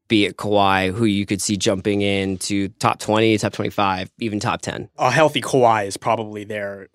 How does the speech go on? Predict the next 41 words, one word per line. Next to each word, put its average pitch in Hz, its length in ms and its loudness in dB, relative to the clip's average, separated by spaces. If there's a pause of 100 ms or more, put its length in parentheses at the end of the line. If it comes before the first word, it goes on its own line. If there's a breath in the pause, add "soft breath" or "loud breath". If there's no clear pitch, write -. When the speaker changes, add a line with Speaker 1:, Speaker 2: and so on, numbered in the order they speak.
(140)
Speaker 2:
top 107 180 -4
five. 104 320 -6
It 120 80 -6
would 110 160 -6
definitely 123 300 0
bring 113 240 -6
LaMarcus 113 440 -4
down. 107 320 -4 (360 loud breath)
With 151 360 4 (220)
Gobert, 170 460 8
it's 175 120 0
an 175 80 4
interesting - 380 -2
case 127 320 -2
because, 113 480 -2 (460 soft breath)
yes, 156 300 6
he's, 147 180 0
he's 143 240 -2
been 127 120 0
injured, 131 340 2
but 123 160 -2
even 156 240 0
when 156 100 4
he 143 80 4
was 135 140 0
on 123 180 -2
the 117 80 -4
court, 117 440 -4 (440 soft breath)
the 151 100 -2
Jazz 156 280 4
haven't 160 200 2
really 147 200 4
figured 131 300 0
out 113 280 2
what 123 220 0
to - 80 -4
do 117 140 -2
with 113 140 -2
him 120 180 -2
in 110 120 -2
Favors. 156 560 -2